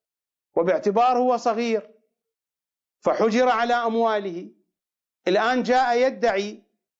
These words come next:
ومعه شهود بأنه قد بلغ، أفهل أسلمه الأموال ولا أتأكد من ذلك؟" فقلت له أن يلوط بي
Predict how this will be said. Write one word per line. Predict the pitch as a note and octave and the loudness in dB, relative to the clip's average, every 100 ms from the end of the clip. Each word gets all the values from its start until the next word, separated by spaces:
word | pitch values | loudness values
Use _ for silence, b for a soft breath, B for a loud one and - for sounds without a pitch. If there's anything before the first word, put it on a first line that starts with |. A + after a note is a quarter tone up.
| _ | _
ومعه | E3 G#3+ A3 A#3+ A#3+ | -2 0 0 0 -2
شهود | - A3 B3 C4+ C4+ b b | -2 0 2 0 -4 b b
بأنه | F3 A3+ B3 B3 A#3+ | -2 0 0 0 0
قد | A#3+ G#3+ G3+ | 0 -2 0
بلغ، | A3 G#3+ E3+ - _ _ _ _ _ _ _ _ _ _ _ | 0 0 -2 -8 _ _ _ _ _ _ _ _ _ _ _
أفهل | E3+ F3+ G3 C4 A3 | -2 0 2 0 -2
أسلمه | G3+ G#3 G3+ C#4+ C#4+ B3 | -2 -2 0 0 2 0
الأموال | G#3 F#3+ G3 A3+ C4 G#3+ | 0 0 0 2 0 -2
ولا | F#3 B3 C#4+ C4+ | 0 0 0 -2
أتأكد | B3+ C#4+ A#3+ A#3+ A3+ | -4 -2 -4 -2 -4
من | G3+ G#3+ | -2 0
ذلك؟" | G#3 G3 G3+ G3 _ _ _ _ _ _ _ _ _ _ _ _ _ | 0 0 -2 -8 _ _ _ _ _ _ _ _ _ _ _ _ _
فقلت | F3 G3+ C#4 A#3+ | -2 0 0 0
له | B3+ C#4+ C#4 A3+ | 0 2 0 0
أن | A3 | 0
يلوط | A3 C4 E4+ D#4 | 0 0 0 -2
بي | A3 G#3+ C4+ | -2 -6 -10